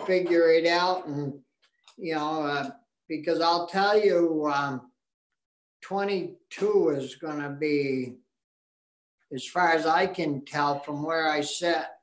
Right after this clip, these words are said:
um, twenty-two is gonna be the roughest year. Um,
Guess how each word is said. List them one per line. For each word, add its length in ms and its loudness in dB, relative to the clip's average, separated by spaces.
um, 320 -2
twenty-two 640 2
is 140 4
gonna 280 -2
be 260 0
the 180 -4
roughest 760 -4
year. 460 -4
Um, 580 -6